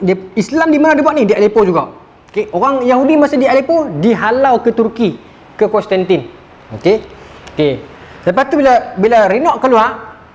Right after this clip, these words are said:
zaman ini, okey, zaman ini Rinok keluar, tak silap saya Rinok keluar lima tujuh satu, tak silap saya.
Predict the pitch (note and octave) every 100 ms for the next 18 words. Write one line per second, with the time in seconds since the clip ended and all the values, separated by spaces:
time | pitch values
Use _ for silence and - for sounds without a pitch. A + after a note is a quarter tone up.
0 | - - C3+ A3 A#3 A3 G#3 C4+ - -
1 | - - - - - - - - - -
2 | G3+ E3+ A3 A3 B3+ A#3+ A3 A3+ A#3 C4+
3 | - - - F#3+ A3+ A#3 B3 G#3+ A#3 G3+
4 | A#3+ A#3+ F#3+ G#3+ A3+ A#3+ A#3+ A#3+ - -
5 | - - - - - A3 G3 B3 - -
6 | - - - - - A3+ D4 F3 - -
7 | - C3+ C#3+ F3